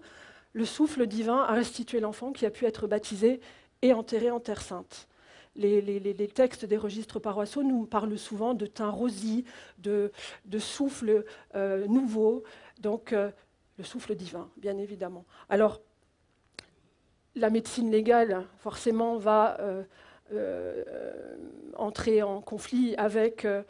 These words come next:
euh, les souffles divins, sauf que ça permettait à des parents endeuillés d'être, euh,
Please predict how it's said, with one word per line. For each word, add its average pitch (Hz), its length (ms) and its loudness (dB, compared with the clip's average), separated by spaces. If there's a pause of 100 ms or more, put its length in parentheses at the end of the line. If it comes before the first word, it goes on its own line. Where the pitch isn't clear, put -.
(320)
euh, 202 380 0
les 208 140 4
souffles 233 360 -4
divins, 262 400 2 (480)
sauf - 320 0
que 311 300 4 (240)
ça 247 160 4
permettait 294 460 6
à 254 100 10
des 240 120 4
parents 226 500 0 (240)
endeuillés 226 680 2 (580)
d'être, 240 500 6
euh, 220 200 4